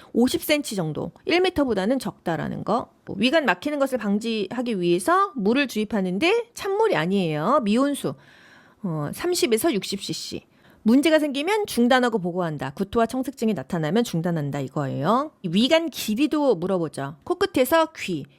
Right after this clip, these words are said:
귀에서 검상 돌기까지의 길이를 측정한다. 단순 도뇨의 방법으로 옳은 것은? 도뇨가 뭐예요?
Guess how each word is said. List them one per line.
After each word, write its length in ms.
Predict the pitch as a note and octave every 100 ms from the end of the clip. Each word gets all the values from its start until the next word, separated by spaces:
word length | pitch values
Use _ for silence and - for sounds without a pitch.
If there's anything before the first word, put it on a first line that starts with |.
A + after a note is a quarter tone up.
| _
귀에서 640 | - B3+ C4+ C4+ G4 G#4 _
검상 440 | - F#3+ G3+ B3
돌기까지의 640 | A#3 F3+ G3 G#3 F3 F3+ F3
길이를 420 | D#3+ D3 - F#4+
측정한다. 840 | - - B3+ F#3 D3 C#3 D#3 C#4+ F#4 _ - - -
단순 360 | A3+ C4 E4+
도뇨의 600 | D#4+ G#3+ G#3 F3 D#3 B3+
방법으로 580 | A#3+ E3+ F#3+ E3 D#3 A#3
옳은 380 | - E3 F#3+ F#3+
것은? 380 | C#3 - C3+ - _ _ _
도뇨가 520 | - A3+ A#3 B3+ E4+
뭐예요? 640 | C4 D3 C3 C#3 G3 D#3